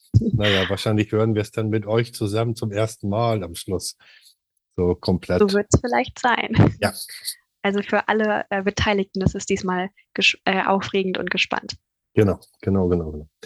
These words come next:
Speaker 2: Ähm, wie sieht's denn aus? Wollen wir, wollen wir, was machen wir denn jetzt? Wir fangen jetzt an mit dem
Speaker 1: Mhm.
Speaker 2: Vorspann und wollen wir jetzt vom Ende erzählen oder vom Anfang?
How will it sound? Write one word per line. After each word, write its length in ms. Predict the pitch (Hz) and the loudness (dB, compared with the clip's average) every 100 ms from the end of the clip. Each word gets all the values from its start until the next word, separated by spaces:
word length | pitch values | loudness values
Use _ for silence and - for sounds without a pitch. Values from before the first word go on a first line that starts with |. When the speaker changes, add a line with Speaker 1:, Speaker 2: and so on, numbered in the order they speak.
| - - _ - | -20 -20 _ -2
Speaker 2:
Ähm, 360 | 107 107 110 | 0 2 2
wie 80 | 110 | 2
sieht's 240 | 120 165 151 | 2 2 2
denn 120 | 120 | 0
aus? 160 | 107 | -2
Wollen 200 | 120 131 | 0 0
wir, 400 | 131 127 123 123 110 | 0 0 2 0 -2
wollen 280 | 110 117 117 | -2 -2 0
wir, 240 | 117 113 113 | -2 -2 -2
was 140 | 113 | -4
machen 180 | 127 123 | -2 0
wir 80 | 117 | 0
denn 160 | 113 | 0
jetzt? 220 | 104 87 - | 0 -2 0
Wir 340 | 110 110 110 | 2 2 -2
fangen 360 | - 117 113 110 | -6 -6 -4 -2
jetzt 380 | 107 127 - 110 | 0 -2 -4 -4
an 160 | 120 117 | 0 0
mit 160 | 117 | 2
dem 300 | 117 113 113 113 110 | 2 2 4 4 2
Speaker 1:
Mhm. 80 | 110 | -2
Speaker 2:
Vorspann 560 | 127 156 - 156 151 | -2 -2 -2 -6 -4
und 160 | 123 120 | -4 -2
wollen 160 | 127 | 0
wir 80 | 131 | 0
jetzt 260 | 113 131 - | 0 -2 -6
vom 160 | 107 - | -10 -4
Ende 240 | 117 170 | 0 2
erzählen 420 | 165 160 147 151 | 0 -2 0 0
oder 180 | 131 127 | 0 -2
vom 160 | 120 107 | -4 -4
Anfang? 400 | 104 98 85 82 | -2 -4 -6 -10